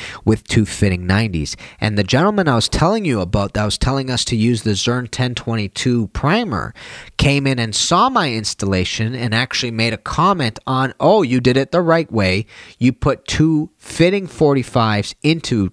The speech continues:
two fitting nineties." I'm gonna show you in a bit. But what you're seeing here is, um, three, two vents and one drain. The two vents are for two different floor drains,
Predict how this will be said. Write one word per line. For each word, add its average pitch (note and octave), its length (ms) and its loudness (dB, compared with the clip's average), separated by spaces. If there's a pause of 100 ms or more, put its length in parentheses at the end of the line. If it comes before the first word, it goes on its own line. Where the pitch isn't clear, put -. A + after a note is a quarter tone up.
two G#2+ 180 -2
fitting F2 380 -4
nineties." D#2 420 -4
I'm A2 100 0
gonna B2+ 140 -2
show A2+ 220 0
you G2+ 160 0
in F#2 60 -4
a F2 40 -2
bit. E2 300 -2 (420)
But A2 380 0
what A#2+ 200 0
you're B2 120 2
seeing G3+ 340 0
here A#2+ 400 0
is, G#2+ 540 0 (140)
um, G2+ 360 0 (1000)
three, G#3 920 0 (260)
two A3+ 220 2
vents G3 420 0
and B2 280 0
one C#3+ 240 2
drain. F2+ 340 -2
The E2 100 -2
two G#3 320 -2
vents C#3+ 380 0 (100)
are G#2 400 2 (360)
for - 260 -2
two - 320 -2
different C3+ 320 -2
floor G2+ 300 2
drains, F#2 420 -2